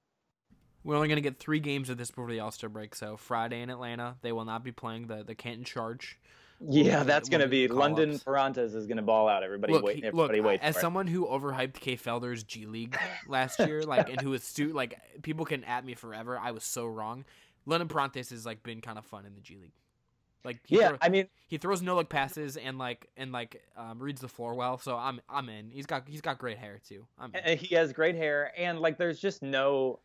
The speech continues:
Speaker 2: like, there's zero pressure for tomorrow night. You know, like, they're gonna have a nothing roster, and it's gonna be, like, LeBron and a bunch of, yeah, like,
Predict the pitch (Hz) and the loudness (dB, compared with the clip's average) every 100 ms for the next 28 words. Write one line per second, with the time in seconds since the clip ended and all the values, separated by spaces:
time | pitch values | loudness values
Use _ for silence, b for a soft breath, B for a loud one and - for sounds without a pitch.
0 | - 135 120 165 135 113 117 139 131 117 | -8 -4 4 4 4 0 0 4 8 6
1 | 107 117 98 110 92 107 - 104 92 90 | 6 2 2 0 -2 -2 -2 0 2 0
2 | 87 - 120 113 113 110 139 139 127 123 | -2 -2 4 6 8 8 6 6 6 6
3 | 113 113 120 127 110 104 107 - 104 107 | 4 4 4 4 2 0 0 -2 -2 -2
4 | 113 110 120 120 110 113 123 113 110 107 | -4 -2 0 2 4 4 2 2 4 4
5 | 110 107 101 98 104 107 110 95 135 120 | 4 2 0 0 0 2 0 0 4 4
6 | 92 101 | 4 -4